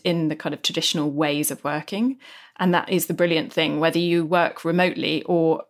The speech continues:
you are fully self-employed, you can try new things because nobody's looking. <laughs>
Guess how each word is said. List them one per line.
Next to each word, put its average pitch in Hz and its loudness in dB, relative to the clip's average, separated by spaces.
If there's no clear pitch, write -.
you 165 0
are 156 0
fully 156 0
self-employed, 160 -2
you 196 0
can 196 -2
try 240 2
new 156 2
things 180 -2
because 175 -10
nobody's 185 -4
looking. 185 -8
<laughs> - -8